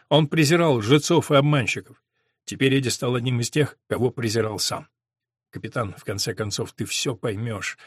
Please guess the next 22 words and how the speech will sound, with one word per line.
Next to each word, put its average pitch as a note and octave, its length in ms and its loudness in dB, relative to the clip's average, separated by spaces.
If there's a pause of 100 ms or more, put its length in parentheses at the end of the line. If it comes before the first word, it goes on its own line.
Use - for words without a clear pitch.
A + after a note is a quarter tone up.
(140)
думал A2+ 360 -2
он, A2+ 200 -6 (300)
«но C3+ 160 0
как D3 260 0
было B2+ 360 0
бы A2 180 -2
хорошо, B2+ 580 -4 (360)
если A#2 280 -2
бы C3 140 2
я C3 120 2
мог C#3+ 220 0
произнести B2 640 -4
это A2+ 200 -10
вслух». - 500 -8 (800)
Капитан G3 400 6
повернулся F3+ 520 4
к - 60 -6
штурману F3 640 4 (180)
и C3+ 80 0
склонился C3+ 520 -2
над A#2 180 -6
картой. - 420 -10